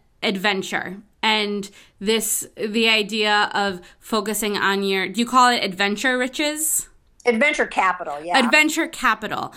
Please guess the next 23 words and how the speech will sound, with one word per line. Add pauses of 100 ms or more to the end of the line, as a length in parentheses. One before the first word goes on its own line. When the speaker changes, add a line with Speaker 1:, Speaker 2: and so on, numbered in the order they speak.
(180)
Speaker 2:
Right.
Speaker 1:
Uh, (540)
you
know,
you
talk
about
how
we
only
have
a
certain
amount
of
heartbeats
and (200)
this
is
about
truly
being
alive,